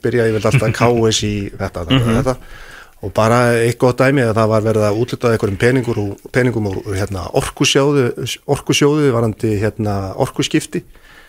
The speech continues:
Speaker 1: Og ég held að Samherji hafi fengið hundrað milljónir, eh, og Ölgerðin einhverja tugi milljóna í einhverju, þú veist, bara svona,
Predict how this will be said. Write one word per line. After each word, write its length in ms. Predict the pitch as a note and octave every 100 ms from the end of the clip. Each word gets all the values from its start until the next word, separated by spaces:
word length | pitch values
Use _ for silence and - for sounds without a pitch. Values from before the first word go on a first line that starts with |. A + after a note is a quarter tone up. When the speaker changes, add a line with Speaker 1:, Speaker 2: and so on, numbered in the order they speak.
| _ _ -
Speaker 1:
Og 60 |
ég 60 | F2+
held 100 | G#2+
að 100 | G#2+
Samherji 380 | A2+ C3 D3 C#3+
hafi 160 | B2+ A#2
fengið 160 | A#2+ G#2+
hundrað 240 | D3+ D3
milljónir, 380 | D3+ D#3 D#3 D#3+ - C4
eh, 540 | F#2+ G2 G2 G2 G2 G2
og 300 | A2 G2+ G#2+ A2
Ölgerðin 480 | C3+ D3 C3+ C#3
einhverja 240 | C3+ C3+ C3
tugi 260 | - C#3+
milljóna 520 | D3 C#3+ C#3 C#3+ C#3 B2+
í 140 | B2+
einhverju, 400 | B2 C3 B2+ E2
þú 60 | D#2+
veist, 140 | - -
bara 180 | B2+ B2
svona, 280 | C3+ C#3